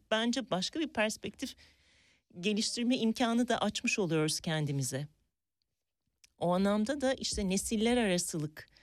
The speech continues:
e, çok türlülük, biz çok kültürlülüğü tartışıyoruz değil mi? Bu hani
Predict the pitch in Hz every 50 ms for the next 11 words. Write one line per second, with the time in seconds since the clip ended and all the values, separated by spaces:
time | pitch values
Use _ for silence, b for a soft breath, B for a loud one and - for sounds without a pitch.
0 | b b b b b b b b - - - - - 262 269 269 - - - -
1 | - 254 247 247 208 208 208 208 180 180 175 - - - - - _ _ - 214
2 | 214 202 202 - - _ - - - - - - - - - _ - - - -
3 | 277 277 - - - 247 233 - - 254 240 226 247 233 247 254 254 - 226 190
4 | 175 156 - - - - 160 147 143 143 156 - - - 370 427 349 277 240 196
5 | 214 214 208 202 - - 214 202 190 190 190